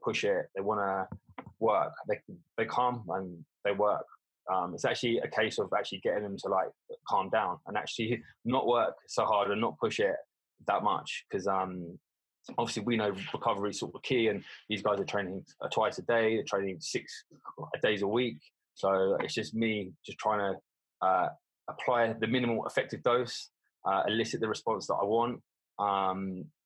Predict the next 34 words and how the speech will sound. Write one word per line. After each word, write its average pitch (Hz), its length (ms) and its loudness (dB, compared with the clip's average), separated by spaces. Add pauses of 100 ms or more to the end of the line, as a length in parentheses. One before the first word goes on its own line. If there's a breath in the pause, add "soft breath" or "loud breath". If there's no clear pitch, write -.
calming 110 280 2
them 101 120 -2
<laughs> - 120 0
down 143 260 4
and 101 140 -2
just 95 140 -6
getting 107 200 0
them 101 100 -4
to 98 140 -2 (280)
re-, 101 220 -10 (320)
recover. 104 520 0
So 95 140 -4
then 98 140 -2
they're 92 180 -6
kind 98 180 -2
of 90 160 -8 (240)
ready 98 260 0
for 95 180 -4
their, 92 320 0
like, 85 220 0 (800)
uh, 98 40 2
uh, 90 280 0
sparring 101 560 0
or 90 140 -2
their, 87 160 -2 (240)
their 101 120 -4 (140)
pad 110 160 2
work. 90 240 0 (500)
So, 95 360 2
um, 92 320 -2 (220 loud breath)
I 113 40 -4
say, 139 160 2
like, 117 180 2 (840 loud breath)
not 135 300 0